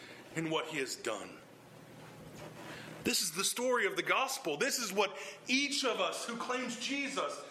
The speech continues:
this is what we have to know and understand. And we tell others about this story and about the gospel and what God has done in our lives.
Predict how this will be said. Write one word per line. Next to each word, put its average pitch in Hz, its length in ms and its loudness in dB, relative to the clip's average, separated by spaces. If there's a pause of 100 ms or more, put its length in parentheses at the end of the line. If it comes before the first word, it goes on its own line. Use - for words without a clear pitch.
(180)
this 269 220 0
is - 40 -6
what 247 140 -2
we 247 80 -2
have - 360 0
to 240 180 -2 (240)
know 277 400 4
and 226 100 2
understand. 247 880 0 (760)
And 254 140 4
we 277 80 2
tell 277 320 4
others 285 420 2
about 214 280 2
this 190 100 0
story 180 500 2 (400)
and 208 120 2
about 214 220 2
the 196 80 0
gospel 180 680 -2 (340)
and 208 120 0
what 240 220 0
God 240 340 4
has 214 240 -2
done 240 340 0
in 214 80 0
our 196 200 4
lives. 196 680 2